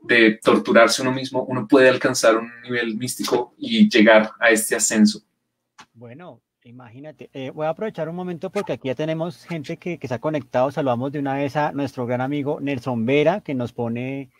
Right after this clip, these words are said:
Speaker 2: imagen brillante. Nelson, saludos también. Adrián
Speaker 1: Saludos.
Speaker 2: Andrés, de Adrián Normal, nos saluda, y un gran saludo también para Carlos, dice que es seguidor de tu trabajo.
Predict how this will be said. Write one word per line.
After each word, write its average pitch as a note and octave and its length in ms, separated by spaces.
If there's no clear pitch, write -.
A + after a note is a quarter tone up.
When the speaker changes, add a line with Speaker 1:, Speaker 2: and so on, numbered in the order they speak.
Speaker 2:
imagen C3 460
brillante. C#3+ 720
Nelson, C3+ 480
saludos B2+ 420
también. C#3 540
Adrián E3 140
Speaker 1:
Saludos. C#3+ 200
Speaker 2:
Andrés, D#3 560
de C3+ 300
Adrián C#3 260
Normal, C3 440
nos C3+ 200
saluda, C3 360
y F3 140
un B2 60
gran C#3 140
saludo D#3 220
también B2 240
para C3+ 180
Carlos, D3+ 440
dice C#3+ 220
que C#3+ 120
es - 60
seguidor C#3 280
de C3+ 80
tu C#3+ 100
trabajo. B2+ 500